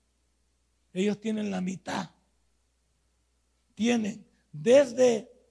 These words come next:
el libro de Génesis hasta el libro de Malaquías, la Biblia hebrea, que para ellos tiene veinticuatro libros porque hay una agrupación,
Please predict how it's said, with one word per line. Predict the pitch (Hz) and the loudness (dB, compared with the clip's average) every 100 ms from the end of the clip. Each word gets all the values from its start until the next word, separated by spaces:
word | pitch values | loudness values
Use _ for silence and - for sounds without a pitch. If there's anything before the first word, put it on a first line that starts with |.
| _ _ _ _ _ _ | _ _ _ _ _ _
el | 175 196 | -4 2
libro | 262 233 202 | 2 4 2
de | 208 | 2
Génesis | 208 196 180 165 175 - | 0 -2 -6 -8 -10 -10
hasta | 170 165 - | -8 -8 -8
el | 175 | -6
libro | 208 202 190 | -4 -4 -6
de | 185 | -8
Malaquías, | 180 180 175 202 196 - - - _ _ _ _ _ _ _ _ _ _ _ _ - | -10 -12 -12 -8 -8 -8 -14 -20 _ _ _ _ _ _ _ _ _ _ _ _ -10
la | 170 170 | -6 -4
Biblia | 208 202 185 | -4 -4 -4
hebrea, | 180 202 214 190 165 _ _ _ _ _ _ _ _ _ _ _ | -4 -6 -6 -8 -14 _ _ _ _ _ _ _ _ _ _ _
que | 190 | -8
para | 175 190 185 | -4 -2 0
ellos | 220 214 | 0 -2
tiene | 220 214 | -4 -6
veinticuatro | 202 - 185 202 208 | -6 -8 -8 -6 -4
libros | 196 233 240 214 | -4 -2 0 -2
porque | 185 202 | -6 -4
hay | 208 | -4
una | 208 | -2
agrupación, | 208 196 - - 233 254 | -4 -4 -8 -4 -2 -4